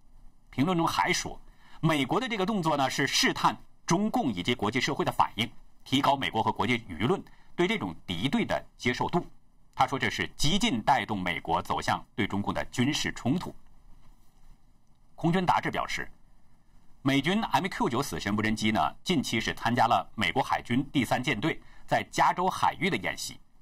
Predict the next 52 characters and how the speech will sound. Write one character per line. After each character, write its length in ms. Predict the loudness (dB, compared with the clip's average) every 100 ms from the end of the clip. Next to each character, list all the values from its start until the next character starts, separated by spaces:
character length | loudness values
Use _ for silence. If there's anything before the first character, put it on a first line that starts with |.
| -6
这 80 | -4
个 80 | 0
演 180 | -2 0
习 140 | 0
的 100 | 0
名 240 | 0 -2
称 220 | 0 0 2
叫 180 | 2
做 220 | 2 -4 -8 -18 -20 -4
“敏 260 | 0 0 0
捷 200 | -2 -2
死 200 | -2 -8 -6
神”。 340 | -4 -2 -4 -6 -20 _ -20 -20 -20 -20 -20 -20 0
参 140 | 2
加 80 | 2
演 180 | 0 0
习 140 | 0
的 80 | 0
有 140 | 0
航 200 | 2 2
母 80 | 2
打 140 | 0 0
击 120 | -2
群、 220 | -2 -6 -10 -20 -12
潜 220 | -4 -2
艇 160 | -2 -2
部 140 | 0
队、 200 | 0 0 -6 -20 -20 -10
空 220 | -2 0
军 180 | 2 0
C 320 | 0 2 2
幺 160 | 2 2
三 180 | 4 2
零 160 | 2
运 140 | 2 2
输 140 | 2
机 140 | 2 2
部 160 | 0
队、 200 | -4 -6 -12 -10
特 220 | -2 -2 -2
种 120 | -6
部 140 | -4
队， 160 | -2 -2 -4 -4
还 140 | -4
有 100 | -4
海 280 | -2 -2 -2
军 180 | -2 0
陆 160 | 0
战 120 | 0
队 220 | -2 -6 -6 -4
等 140 | -2 -2
等。 160 | -4